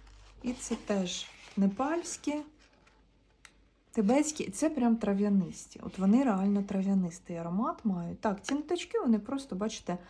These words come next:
оперезують і роблять такий сніп з цих паличок. Дуже приємні, вони трав'янисті, але трошечки є, ем, солод.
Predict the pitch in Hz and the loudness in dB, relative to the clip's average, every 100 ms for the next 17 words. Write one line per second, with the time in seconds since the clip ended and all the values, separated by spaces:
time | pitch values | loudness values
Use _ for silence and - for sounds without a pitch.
0 | - - - - 202 226 247 254 220 202 | -20 -20 -10 -8 2 4 4 2 2 2
1 | 190 - - - 185 180 208 202 185 - | 0 -4 -12 -8 -4 0 0 0 0 -4
2 | 175 165 - - 226 208 202 - - - | -6 -8 -6 4 6 6 2 -12 -20 -20
3 | - - 180 - 196 208 196 - 202 - | -16 -10 -10 -4 -2 0 -2 -6 -12 -14
4 | _ _ _ _ _ _ _ _ _ _ | _ _ _ _ _ _ _ _ _ _
5 | _ _ _ _ _ _ _ _ _ - | _ _ _ _ _ _ _ _ _ -12
6 | - 226 214 202 214 220 302 320 240 202 | 2 6 6 4 4 4 2 2 2 6
7 | 208 240 226 - - _ - - 214 208 | 6 6 4 -2 -12 _ -20 -4 0 4
8 | 226 254 415 - 220 202 202 226 320 349 | 6 6 4 0 0 2 2 2 0 0
9 | 233 - - 202 247 247 240 - 214 214 | -4 -4 -2 2 2 2 -2 -6 -2 0
10 | 208 202 202 - 214 190 185 | 2 0 -2 0 2 2 -2